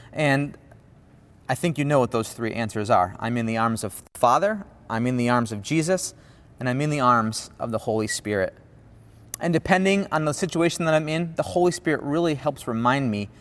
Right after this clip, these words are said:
whose arms I need to remember that I'm in, in any given situation. But this idea of bre-, being in his arms, it brings both comfort and conviction.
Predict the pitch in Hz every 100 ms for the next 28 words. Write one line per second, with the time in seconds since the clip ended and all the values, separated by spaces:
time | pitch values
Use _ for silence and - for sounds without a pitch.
0 | - - - 160 165 - 139 139 127 117
1 | 120 123 117 104 110 120 104 101 104 104
2 | 107 113 95 87 - - - 113 101 107
3 | 101 107 101 - 104 - 92 95 - 85
4 | - - - - - - - - - 151
5 | - - - 143 190 180 156 139 156 190
6 | - 131 117 - 143 160 170 - 110 151
7 | 170 170 - 143 139 139 127 - 120 143
8 | 196 208 - - - - - - - -
9 | 139 131 151 151 - 147 139 - - -
10 | - 190 196 - - - - - - -
11 | - - - - - - - - - -
12 | 151 147 147 151 135 127 - 90